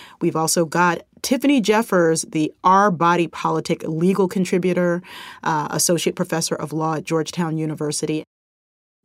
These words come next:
You know, first of all, if we were constitutional originalists, there would be no women voting, no women in elected office, and no female Supreme Court justices. So let's start with that originalism. And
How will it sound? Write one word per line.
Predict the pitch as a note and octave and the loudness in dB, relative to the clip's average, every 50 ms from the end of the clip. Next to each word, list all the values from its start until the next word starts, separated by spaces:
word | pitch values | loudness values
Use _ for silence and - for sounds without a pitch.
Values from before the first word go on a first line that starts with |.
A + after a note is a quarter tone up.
| _ - | _ -2
You | F#3+ G3 | 0 2
know, | F#3+ F3+ F3 E3+ E3 - - - | 2 2 2 0 0 -2 -6 -4
first | - - A#3 A3+ A#3 - | 2 4 4 6 6 4
of | G#3 F3 F#3 | 2 2 4
all, | F3+ F3 E3+ F3 - | 4 4 2 2 0
if | - F#3 F3 - - | 0 -2 -4 -2 -2
we | F3+ F#3+ F#3 | -2 0 0
were | E3 F3+ F3 E3+ - - _ - | 0 0 0 0 -2 -4 _ -2
constitutional | - A3 G#3+ G#3+ - - G3 - - G3 F#3 - G3 F3+ F3 | 0 2 2 2 2 0 -2 -2 -2 -2 -2 0 0 0 2
originalists, | E3 E3+ F3 F#3+ F#3 F3+ F3+ F3+ F3 E3+ D#3+ - - - - | 2 2 2 2 0 0 0 -2 -2 -2 -4 -4 -6 -6 -4
there | F3+ F#3 F#3 | -2 0 2
would | F#3 F#3+ F3+ F3+ | 2 2 0 0
be | F#3 F#3 F3+ F3+ F3 E3+ D#3+ - - _ _ _ _ _ _ - | 0 0 0 0 0 -2 -4 -6 -10 _ _ _ _ _ _ 0
no | F3 F#3+ G#3 G#3+ | 2 4 6 6
women | A3 A#3 A3 A3+ A3+ A3 | 6 6 6 6 6 4
voting, | F3+ F#3 F3 F3+ F3+ F3 F3 F3+ F#3 F#3 - _ _ _ _ _ _ _ _ _ _ - | 4 4 4 4 4 4 2 0 0 -4 -6 _ _ _ _ _ _ _ _ _ _ 0
no | F3+ G3+ G3+ | 2 2 4
women | G3 G#3 G3 G3 G3 | 2 2 2 0 2
in | G3 F3+ | 2 2
elected | F3 F3 F3 F3 F3+ - - F3 | 2 2 0 0 -2 -2 -2 -2
office, | F3 E3+ E3 E3+ - E3+ E3+ - - - | 0 0 0 0 0 -2 -2 -2 0 2
and | F#3 G3 G3 | 4 4 4
no | G3 G3+ G#3 A3 | 6 4 4 2
female | G#3+ A3+ G3+ F#3+ F3+ E3+ E3+ | 2 0 0 0 2 0 0
Supreme | E3 - F#3 - - F3 E3+ | -2 -2 -2 -2 -2 -2 -2
Court | - - E3+ D#3 - | -2 -4 -4 -4 -4
justices. | - D#3 D3+ D3 - - E3 - - D#3+ E3+ F#3+ - - - | -4 -4 -4 -4 -4 -4 -4 -4 -2 -2 -4 -4 -6 -6 -4
So | - - F#3+ E3+ E3 E3 D#3+ D#3+ - | -2 -2 0 0 0 0 -2 -2 -4
let's | - D#3+ D3+ - | -6 -6 -4 -4
start | - - F3+ E3+ D#3+ - | -2 -2 -2 -2 -2 -2
with | F3 E3+ E3 - | -2 -4 -2 0
that | E3+ E3+ E3+ F3+ - - | 0 0 0 0 0 -2
originalism. | F3+ E3+ F3+ E3 - D#3+ D#3+ D#3 D#3 D3 D3 - D3+ - A3 - _ - - - - - - - - _ - | 0 0 0 0 -2 -4 -6 -6 -6 -6 -6 -6 -6 -6 -6 -6 _ -14 -20 -20 -20 -20 -20 -20 -8 _ 0
And | G3 G3+ G3 F#3+ F#3+ F#3 F#3 F#3+ F#3 F3+ - | 0 2 2 2 2 2 2 2 0 0 -2